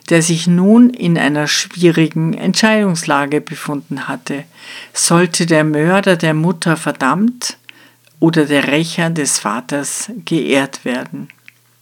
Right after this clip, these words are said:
Um aber jedenfalls die Bevölkerung vor der Gefahr, sich mit Orests Schuld zu beflecken, zu schützen, wurde verfügt, dass keiner mit Orest gemeinsam trinken,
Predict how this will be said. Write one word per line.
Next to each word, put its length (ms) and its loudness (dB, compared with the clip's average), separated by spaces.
Um 220 6
aber 240 2
jedenfalls 840 2
die 120 0
Bevölkerung 960 -2
vor 220 -2
der 100 0
Gefahr, 840 0
sich 340 -4
mit 240 -2
Orests 720 0
Schuld 460 2
zu 260 -4
beflecken, 720 -2
zu 180 -4
schützen, 640 2
wurde 260 4
verfügt, 920 -2
dass 260 0
keiner 400 0
mit 240 -2
Orest 640 -4
gemeinsam 600 -2
trinken, 640 -2